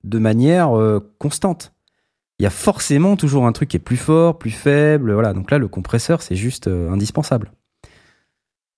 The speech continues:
Euh, il y a des gens qui aiment pas l'avoir parce que ça dénature un peu, c'est vrai, mais, euh, il faut l'utiliser à bon escient, euh, à, à petite dose,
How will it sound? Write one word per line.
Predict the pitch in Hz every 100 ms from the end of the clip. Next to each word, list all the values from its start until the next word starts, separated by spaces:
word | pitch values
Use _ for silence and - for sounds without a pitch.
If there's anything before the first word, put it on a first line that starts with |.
| -
Euh, | 104 92 90 -
il |
y | 95
a |
des | 92
gens | 110
qui | 113 92
aiment | 90
pas | 101
l'avoir | 90 95 127 147
parce | 110
que | -
ça | - 92
dénature | 92 90 - 95
un | 90
peu, | - 135
c'est | -
vrai, | 90 120 233 _ _ _ _ _
mais, | 98 95 92
euh, | 87 90 90 85
il | 85
faut | - 101
l'utiliser | 92 - 104 101
à | 98
bon | 98
escient, | 98 - 131 143 156 151
euh, | 98 95 95 _ _ _ -
à, | - -
à | - _ _ _
petite | 120 - 113
dose, | 110 139 185 185 101